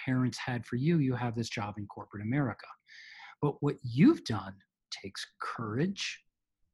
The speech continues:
it takes collaboration, it takes creativity. There, there, there are so many things that are blended in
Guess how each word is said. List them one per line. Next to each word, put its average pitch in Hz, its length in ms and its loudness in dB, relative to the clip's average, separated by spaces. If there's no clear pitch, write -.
it - 60 -16
takes - 240 -8
collaboration, 110 1040 -2
it 117 140 -12
takes - 380 -8
creativity. 151 1200 -2
There, 113 180 -4
there, 117 220 -4
there 123 260 0
are 120 180 -2
so 165 500 0
many 165 340 6
things 143 380 2
that 123 100 0
are 117 80 -2
blended 117 460 -2
in 117 300 -4